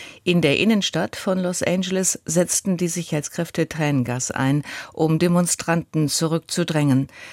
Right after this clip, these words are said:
Nach Angaben der Polizei wurden aus der Menge Steine und Flaschen geworfen. In New York, wo sich nach Schätzungen der Organisatoren zweihunderttausend Menschen beteiligten,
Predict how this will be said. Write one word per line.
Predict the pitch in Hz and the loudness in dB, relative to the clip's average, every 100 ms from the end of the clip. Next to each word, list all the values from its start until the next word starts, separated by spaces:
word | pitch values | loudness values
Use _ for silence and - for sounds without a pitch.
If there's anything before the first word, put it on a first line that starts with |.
| - | -8
Nach | - | -4
Angaben | - 160 170 202 | 0 0 0 2
der | 202 196 | 2 2
Polizei | 202 190 - 180 156 185 233 | 2 0 2 0 2 0 2
wurden | 233 214 190 | 2 2 2
aus | - 175 | 0 0
der | 175 | 0
Menge | 175 160 165 160 | 0 2 2 2
Steine | 170 - 170 160 147 143 | 2 2 2 2 0 0
und | - 165 | -2 -2
Flaschen | - 190 - 156 143 | -2 -2 0 0 0
geworfen. | 131 139 143 151 147 - - - - - | 2 0 0 0 0 0 -10 -20 -20 -2
In | 185 | 2
New | 185 | 4
York, | 180 156 208 285 - | 6 4 2 2 0
wo | 196 | 0
sich | 196 185 | 0 -2
nach | 190 165 | -2 -2
Schätzungen | - 202 - 208 170 151 | -2 -2 0 0 2 2
der | 127 127 - | 2 0 -2
Organisatoren | 117 123 127 123 - 175 151 160 175 | -4 -2 -2 -2 -2 -2 0 -2 0
zweihunderttausend | - 185 175 196 180 165 - 143 135 - 147 | 0 2 2 0 0 -2 -4 -6 -4 -4 -4
Menschen | 143 139 - 165 | -2 -2 -2 -2
beteiligten, | 170 190 185 180 - 180 | -2 -2 -2 -2 -2 -2